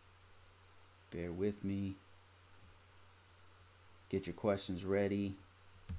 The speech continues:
I'm actually have to go to my act-, my own personal live that I'm on right now to make sure that I can see your chat. There we go.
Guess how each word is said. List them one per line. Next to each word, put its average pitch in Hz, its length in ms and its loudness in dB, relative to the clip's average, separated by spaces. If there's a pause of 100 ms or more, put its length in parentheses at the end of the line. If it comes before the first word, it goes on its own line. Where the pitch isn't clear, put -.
(2500)
I'm 101 80 2
actually 95 300 2
have 90 120 0
to 92 60 -2
go 95 200 2
to 92 60 4
my 87 220 2
act-, 85 300 -2
my 87 240 0
own 92 360 0 (120)
personal 95 420 0
live 82 580 0 (840)
that 87 120 -2
I'm 87 140 0
on 87 160 2
right 85 200 -2
now 87 420 -2 (760)
to 98 60 -8
make 92 280 -4
sure 90 560 0 (1400)
that 87 220 -4
I 85 200 -2 (160)
can 85 640 0 (200)
see - 220 -4
your 87 100 0
chat. 73 300 -2
There 107 160 8
we 92 80 6
go. 80 300 0